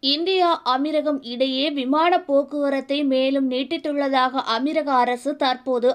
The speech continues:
அறிவித்துள்ளது. இந்தியாவில் தொற்று வைரஸ் தாக்கம் அதிகமாக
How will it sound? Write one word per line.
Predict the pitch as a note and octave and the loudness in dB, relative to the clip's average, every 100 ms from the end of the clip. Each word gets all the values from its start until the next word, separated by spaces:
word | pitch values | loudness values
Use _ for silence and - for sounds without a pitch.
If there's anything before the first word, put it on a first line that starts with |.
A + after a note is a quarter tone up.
| A#3 | 2
அறிவித்துள்ளது. | A#3 A3+ G#3+ G#3+ A3 A#3+ B3 - _ - D4+ | 0 -2 -6 -6 -2 2 0 0 _ -6 -2
இந்தியாவில் | E4+ G#4 G4 E4+ D4+ D#4 D4+ | 2 4 6 4 4 0 0
தொற்று | C#4 C#4 E4+ | -2 0 0
வைரஸ் | D#4 D4+ D4+ - | 2 2 -2 2
தாக்கம் | C4 C4+ C#4+ C#4 D4 | 2 2 -2 -2 -2
அதிகமாக | B3 C#4 E4 D#4 C#4+ C#4+ | 0 0 0 2 0 -2